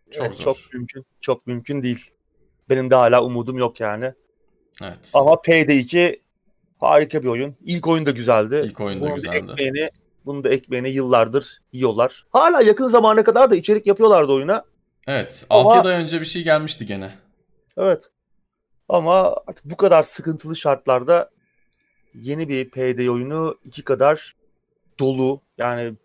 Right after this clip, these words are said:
Speaker 2: yüksek potansiyelle olmaz. Ki artık zaman da biraz değişti.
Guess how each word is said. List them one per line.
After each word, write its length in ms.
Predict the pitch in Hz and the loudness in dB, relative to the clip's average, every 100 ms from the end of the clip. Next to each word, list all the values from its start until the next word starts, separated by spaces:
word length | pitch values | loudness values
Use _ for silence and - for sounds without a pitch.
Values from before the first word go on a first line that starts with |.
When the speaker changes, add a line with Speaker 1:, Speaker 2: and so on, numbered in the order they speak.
| _ - | _ -20
Speaker 2:
yüksek 380 | 120 - 156 139 | -12 -4 -4 -4
potansiyelle 580 | 127 127 120 131 143 | -2 -2 -2 -4 0
olmaz. 500 | 156 143 139 123 - _ _ _ _ _ | 0 0 -2 -6 -12 _ _ _ _ _
Ki 100 | - | 2
artık 200 | 160 151 | 2 4
zaman 320 | 131 160 175 160 | 2 4 4 4
da 100 | 131 | 4
biraz 240 | 123 110 | 4 2
değişti. 500 | 117 107 - 151 156 | -2 -4 -8 -10 -10